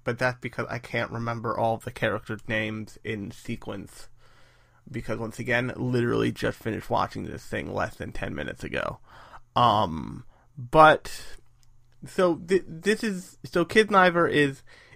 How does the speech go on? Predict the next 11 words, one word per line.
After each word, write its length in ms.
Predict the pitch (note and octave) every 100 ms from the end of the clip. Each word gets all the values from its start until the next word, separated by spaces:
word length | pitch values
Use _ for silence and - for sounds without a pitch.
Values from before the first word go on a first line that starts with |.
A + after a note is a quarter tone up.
| _
in 160 | D#3 E3+
the 80 | D3+
mold 460 | D#3 D#3+ E3+ E3+
of 80 | E3
a 80 | C#3+
show 440 | - D3 C3+ C#3+
that 200 | C3+ C3
Studio 340 | - C#3 B2+ B2+
Trigger 360 | - B2+ A#2+
would 460 | A#2 A#2 C3 B2 A#2
do. 540 | C3+ B2+ G#2+ G2+ -